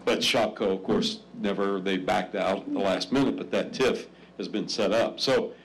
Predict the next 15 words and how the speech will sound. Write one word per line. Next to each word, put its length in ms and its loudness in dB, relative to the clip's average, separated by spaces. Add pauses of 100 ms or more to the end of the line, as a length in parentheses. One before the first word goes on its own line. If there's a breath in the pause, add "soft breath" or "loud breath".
(220 loud breath)
there's 180 2
another 340 4
opportunity 720 0
for 640 2
development 720 0
that 220 0 (340 loud breath)
I 80 0
would 140 0
at 140 -8
least 260 0
like 300 0
to 60 -4
discuss 500 0
with 200 -6
you, 340 0